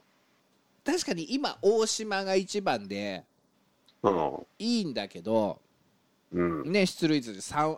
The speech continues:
Speaker 1: うん、まあ、打率も三割超えてて、出塁率も、まあ、す-、結構いいと。
Speaker 2: うん。
Speaker 1: ただ、うーん、一番バッターはもっと怖-、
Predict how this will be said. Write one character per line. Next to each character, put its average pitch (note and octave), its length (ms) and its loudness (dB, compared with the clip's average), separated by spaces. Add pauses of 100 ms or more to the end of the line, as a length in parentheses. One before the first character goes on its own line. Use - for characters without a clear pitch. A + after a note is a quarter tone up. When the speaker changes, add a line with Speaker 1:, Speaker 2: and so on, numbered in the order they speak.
Speaker 1:
う C#3 500 -8
ん、 C#3 100 -8
ま C#3 100 0
あ、 C3 60 0
打 B2+ 120 2
率 D3+ 180 2
も C#3+ 100 0
三 D3+ 260 4
割 A#2+ 240 0
超 A2+ 140 0
え A2 60 0
て A2 120 -8
て、 G2+ 120 -8
出 - 300 -6
塁 D#3 160 -2
率 A2+ 220 -8
も、 F#2+ 120 -6
ま A2 440 0
あ、 - 60 -20
す-、 - 240 -12 (300)
結 A#2+ 160 -2
構 G2 160 -4
い G#2+ 140 -4
い - 20 -14
と。 - 180 -16 (1600)
Speaker 2:
う - 180 2
ん。 C#3 200 -4 (340)
Speaker 1:
た C4 160 2
だ、 C3+ 420 0 (1600)
う B2 40 -14
ー B2+ 40 -10
ん、 G#2+ 1080 -10 (220)
一 F#3+ 320 0
番 C#4 500 0
バ C#4+ 160 4
ッ - 40 -6 (120)
タ G#3 80 4
ー C#3+ 360 6
は G#2+ 180 0
も G3+ 140 -4
っ - 120 -2
と C#3 200 -4 (680)
怖-、 F#4 240 -4